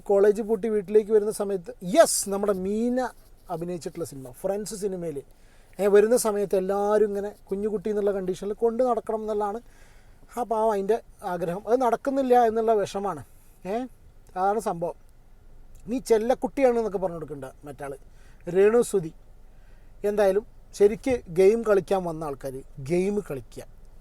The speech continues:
ഈ വക കുഞ്ഞുകുട്ടി പരാധീനത പരിപാടികളും കലുങ്കിലിരുന്ന പൂവാലന്മാരെ മാതിരി അല്ലെങ്കിൽ ഇരുന്നിട്ട് വെറുതെ കമൻട്രി പറയുന്ന, ഏഹ്, എന്താ പറയുക, ഈ അയൽക്കൂട്ടല്ല, ഈ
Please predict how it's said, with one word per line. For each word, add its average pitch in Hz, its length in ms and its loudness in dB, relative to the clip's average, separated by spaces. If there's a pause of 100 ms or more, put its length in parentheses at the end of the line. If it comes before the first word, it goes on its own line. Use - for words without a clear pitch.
(140)
ഈ - 20 -6 (120)
വക 170 220 2 (300)
കുഞ്ഞുകുട്ടി 165 540 -4
പരാധീനത 147 580 -8
പരിപാടികളും 135 540 -10 (400)
കലുങ്കിലിരുന്ന 185 720 0
പൂവാലന്മാരെ 165 720 -4
മാതിരി 147 240 -6
അല്ലെങ്കിൽ 151 320 -8
ഇരുന്നിട്ട് 165 400 -4
വെറുതെ 160 300 0
കമൻട്രി 160 440 -4
പറയുന്ന, 143 300 -6 (720)
ഏഹ്, 127 280 -16 (160)
എന്താ 135 220 -12
പറയുക, 123 200 -14 (200)
ഈ - 20 -10 (760)
അയൽക്കൂട്ടല്ല, 165 640 -4 (760)
ഈ - 20 -10